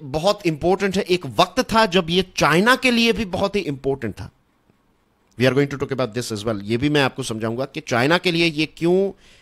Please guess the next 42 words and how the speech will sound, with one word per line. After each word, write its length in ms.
इतना 360
ज्यादा 420
इंपॉर्टेंट 640
था 440
या 140
फिर 180
है। 540
और 120
ये 140
जो 120
सेकंड 420
फेज 360
है, 220
इसको 260
लेकर 260
जो 120
बड़ी-बड़ी 520
बातें 380
अभी 220
सामने 360
आ 180
रही 180
हैं, 200
और 60
इसमें 220
जो 220
पाकिस्तान 600
का 160
जोश 500
है 60
वो 100
तो 100
काफी 280
ज्यादा 220
नजर 260
आ 140
रहा 80
है, 80
लेकिन 280
चाइना 320
जो 140
है 260